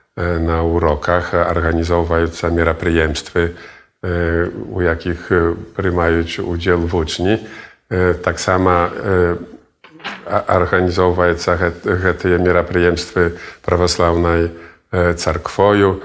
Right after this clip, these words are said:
e, i szmat jakimi prosta, e, gromadzkimi organizacjami, e, dyk, dyk duma już to,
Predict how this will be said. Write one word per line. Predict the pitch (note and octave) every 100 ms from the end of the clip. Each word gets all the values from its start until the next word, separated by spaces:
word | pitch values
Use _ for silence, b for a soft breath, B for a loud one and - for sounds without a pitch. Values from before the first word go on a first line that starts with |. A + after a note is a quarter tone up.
| B B G#2+
e, | F2+ F2+
i |
szmat | E2+ F#2 F#2 -
jakimi | E2 - F#2 F#2 F2
prosta, | F2 - F#2+ - F2+
e, | E2+ E2+ E2+ E2 E2+ F#2+ F2+ F2
gromadzkimi | F2 F2 E2+ - - F2+ F2+ F2+ F2
organizacjami, | F2+ F#2 F2+ F2 E2 D#2 - E2+ F#2 A2+ B B B -
e, | F2+ F2+
dyk, | E2 F#2 F2+ - - G2 E2
dyk | E2+ F#2
duma | F2 F#2 E2 E2
już | F#2+ F#2 -
to, | F#2+ F#2